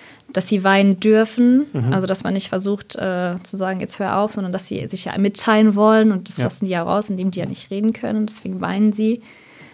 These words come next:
Speaker 1: Ähm, viele Eltern sagen ja oft, ähm, „Ich hab ein Baby mit Koliken, das hat so viel Bauchweh, das schreit.“
Speaker 2: Mhm.
Speaker 1: Und dann geben die ja viel, ich weiß nicht, diese Tropfen gegen Bauchschmerzen.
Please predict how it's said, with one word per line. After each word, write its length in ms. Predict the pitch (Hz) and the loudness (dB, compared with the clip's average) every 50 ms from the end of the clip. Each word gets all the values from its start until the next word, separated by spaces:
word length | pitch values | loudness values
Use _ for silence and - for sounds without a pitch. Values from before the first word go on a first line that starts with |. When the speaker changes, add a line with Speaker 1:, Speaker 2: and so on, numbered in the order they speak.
| _ _ _ _ _ 196 | _ _ _ _ _ 2
Speaker 1:
Ähm, 460 | 202 196 190 190 190 190 185 190 185 - - - - - - - | 4 4 4 2 2 0 -2 -2 -6 -8 -10 -16 -16 -18 -18 -2
viele 220 | - 233 214 214 | 2 4 6 8
Eltern 340 | 196 202 208 - 208 190 185 | 8 6 4 4 2 2 2
sagen 300 | 190 190 180 190 190 190 | 2 2 2 2 0 0
ja 180 | 180 180 - | -2 -2 -2
oft, 360 | 185 190 185 - - - - - | -4 -6 -6 -8 -10 -10 -8 -6
ähm, 340 | - 175 175 175 180 180 - - | -6 -4 -4 -2 -2 -4 -4 -4
„Ich 120 | - - | -4 -4
hab 140 | 202 190 - | -4 -4 -2
ein 60 | 185 | 0
Baby 180 | 185 196 185 175 | 0 0 0 0
mit 160 | 160 151 - | -2 -4 -2
Koliken, 440 | - - 220 214 208 208 - 208 190 | 0 2 4 4 4 2 0 -2 -4
das 100 | - - | -4 -4
hat 100 | 107 - | -6 -6
so 80 | - | -8
viel 160 | - - 208 | -6 -4 -2
Bauchweh, 360 | 180 180 185 196 - - 180 - | 2 2 2 2 0 -2 -6 -6
das 180 | - - - | -2 -2 -2
schreit.“ 600 | - - - - 71 - - 220 233 - - - - | -2 0 0 0 0 2 0 0 -2 -2 -4 -2 -2
Speaker 2:
Mhm. 280 | 127 101 120 127 160 - - - - - - - - | 0 0 2 0 0 -2 -4 -12 -18 -20 -20 -10 -4
Speaker 1:
Und 100 | 196 196 | 0 2
dann 140 | 190 190 185 | 2 2 2
geben 240 | 202 196 196 196 | 4 4 4 4
die 80 | 180 170 | 2 0
ja 100 | - 196 | -2 -4
viel, 540 | - - - 190 185 180 175 180 175 180 180 180 - - - - - _ _ _ _ _ _ - - - _ _ _ - | -4 -4 -2 -2 0 0 0 0 0 -2 -2 -4 -8 -16 -20 -20 -20 _ _ _ _ _ _ -20 -20 -20 _ _ _ -14
ich 100 | - - | -10 -8
weiß 140 | 185 180 - | -6 -6 -4
nicht, 240 | 185 - - - - | -6 -6 -6 -6 -6
diese 180 | 175 170 170 | -6 -6 -6
Tropfen 400 | - - 196 185 - - - 196 | -6 -4 -4 -6 -4 -4 -4 -4
gegen 220 | 190 - 190 180 175 | -2 -2 -4 -4 -2
Bauchschmerzen. 1080 | - - - - - - 202 180 156 - - - - - - 196 190 190 190 202 | -2 -4 -4 -4 -6 -4 -4 -2 -2 -2 -4 -6 -6 -6 -4 -2 -2 0 -2 -2